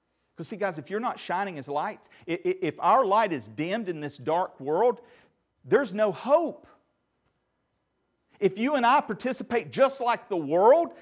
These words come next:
then they have no example to look to. They have no light to light their path. There is no distinction between you and them. And so Paul is reminding us of this. In a crooked and perverse generation,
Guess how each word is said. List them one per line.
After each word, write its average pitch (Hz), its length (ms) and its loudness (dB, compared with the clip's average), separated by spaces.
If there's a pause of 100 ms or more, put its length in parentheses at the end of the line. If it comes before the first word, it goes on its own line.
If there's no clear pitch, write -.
(160)
then 220 180 0
they 269 180 6
have 277 340 2
no 247 300 2
example 190 640 -2
to 180 120 -4
look 170 260 -2
to. 147 260 -4 (180)
They 233 280 4
have 302 540 0
no 220 540 0
light 175 580 2 (260)
to 180 180 -6
light 180 500 2
their 165 260 -2
path. 147 520 -2 (920)
There 226 140 -2
is 294 200 0
no 294 200 4
distinction 185 840 -6 (220)
between 185 400 -6
you 190 240 -6
and 165 160 -6
them. 117 400 -8 (1040)
And 180 100 -8
so 214 140 4
Paul 269 380 2
is 220 100 -4
reminding 247 680 0
us 185 180 -4
of 151 140 -10
this. 170 240 -4
In 170 80 -4
a 165 40 -8
crooked 269 340 -6
and 208 100 -8
perverse 196 420 -2
generation, 208 640 -4